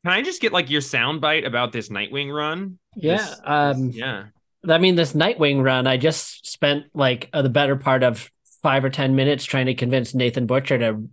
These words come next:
Speaker 2: revisit it and read it, 'cause I think he read, like, the first couple of issues of Tom Taylor's Nightwing run and was like, "It's,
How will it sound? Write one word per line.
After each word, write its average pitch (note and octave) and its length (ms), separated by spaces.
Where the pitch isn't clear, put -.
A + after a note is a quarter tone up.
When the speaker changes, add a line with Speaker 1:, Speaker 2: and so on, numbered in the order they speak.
Speaker 2:
revisit B2+ 520
it B2 120
and A2 180
read C3 180
it, F3 160
'cause C3+ 160
I A#2+ 80
think B2+ 220
he C3+ 100
read, A#2+ 300
like, B2 160
the B2+ 100
first A#2+ 460
couple C3 320
of A2+ 120
issues D#3 460
of D3+ 240
Tom D#3 180
Taylor's D3+ 380
Nightwing E3 400
run F3+ 280
and C#3 80
was C3 140
like, C#3 240
"It's, D3+ 280